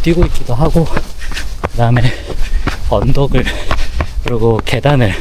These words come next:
요런 계단을 올라가는 코스이기 때문에 상대적으로 심박수는, 어,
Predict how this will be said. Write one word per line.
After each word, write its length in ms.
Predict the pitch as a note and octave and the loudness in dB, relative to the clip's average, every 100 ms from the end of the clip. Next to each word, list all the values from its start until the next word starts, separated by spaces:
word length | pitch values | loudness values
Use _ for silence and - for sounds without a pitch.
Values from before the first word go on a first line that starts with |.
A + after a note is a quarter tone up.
| - - - - - - | -2 -2 -2 -4 -6 -2
요런 200 | A2 B2 | 2 2
계단을 520 | - A#2 C3 C3+ C3 - - - - - - - | 2 2 2 4 4 2 2 2 0 0 0 2
올라가는 560 | A#2+ B2+ C#3 C3 C3 B2 | 2 2 2 2 2 0
코스이기 440 | D3 - D#3+ A#2+ | 0 2 2 2
때문에 440 | - C#3+ C#3+ D#3+ - - - - - - - - | 0 0 0 0 0 -2 0 0 0 2 4 4
상대적으로 640 | F3 E3 G3 E3 C3+ C3 | 2 2 0 0 -2 -2
심박수는, 680 | - F#3 G#3 - D#3+ D3+ C3 - - - | -2 -2 -2 -2 0 0 0 -2 -2 -4
어, 80 | - | -2